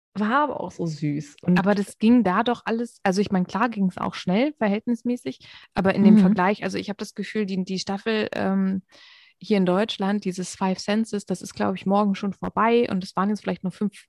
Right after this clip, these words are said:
Speaker 2: Folgen oder so und Love is Blind ging irgendwie viel länger gefühlt.
Speaker 1: Ja, ist es morgen schon vorbei? Die
Speaker 2: Ich
Speaker 1: sind doch
Speaker 2: glaub, das
Speaker 1: jetzt
Speaker 2: ist schon, ja.
Speaker 1: Ziehen die jetzt, wie ist das denn im Deutschen? Die ziehen in die Wohnung eines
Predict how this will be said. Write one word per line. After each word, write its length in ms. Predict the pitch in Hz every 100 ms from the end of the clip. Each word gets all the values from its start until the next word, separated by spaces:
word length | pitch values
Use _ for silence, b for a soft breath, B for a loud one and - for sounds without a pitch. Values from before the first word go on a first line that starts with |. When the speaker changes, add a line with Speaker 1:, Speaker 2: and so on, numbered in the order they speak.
| -
Speaker 2:
Folgen 260 | 220 240
oder 220 | 190 185
so 200 | 180 208 B B B -
und 320 | 190 185 -
Love 240 | - 185 190
is 100 | 185
Blind 280 | 170 180
ging 160 | 202 220
irgendwie 200 | 190 165
viel 240 | - -
länger 240 | 285 339 269
gefühlt. 520 | 165 - 165 160 - _ _ _ _ _ _ _ -
Speaker 1:
Ja, 240 | 208 190 208
ist 160 | 220
es 100 | 427
morgen 220 | 170 170 147
schon 160 | 156
vorbei? 440 | 156 156 151 170 214
Die 140 | 202
Speaker 2:
Ich 80 | 190
Speaker 1:
sind 120 | 220
doch 120 | 165
Speaker 2:
glaub, 80 | 196
das 180 | 233 -
Speaker 1:
jetzt 0 |
Speaker 2:
ist 140 | 220
schon, 440 | - 208 202 202 - _ _ -
ja. 260 | 185 185 b b _ - -
Speaker 1:
Ziehen 340 | - 214 262
die 100 | 240
jetzt, 240 | 233 226
wie 80 | 233
ist 120 | 262
das 120 | 294 269
denn 140 | 220
im 160 | 202 185
Deutschen? 380 | 185 190 -
Die 140 | 160 160
ziehen 500 | - 220 240 233 233 _
in 440 | 190 190 190 190 - _ _ _ _ _ -
die 180 | 185 170
Wohnung 680 | 175 202 214 202 202 196 - _ _ _ -
eines 760 | 170 170 180 175 165 - -